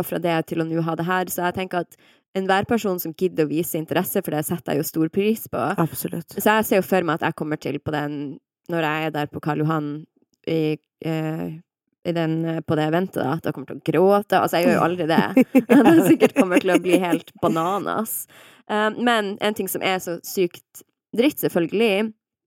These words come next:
Speaker 1: er jo at, eh, folk driver og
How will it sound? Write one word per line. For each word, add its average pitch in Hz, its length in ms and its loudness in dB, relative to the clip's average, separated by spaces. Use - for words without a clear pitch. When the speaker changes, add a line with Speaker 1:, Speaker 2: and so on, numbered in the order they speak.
Speaker 1:
er 190 240 2
jo 175 80 2
at, - 400 -4
eh, 165 460 -2
folk 180 480 2
driver 175 400 0
og - 120 -20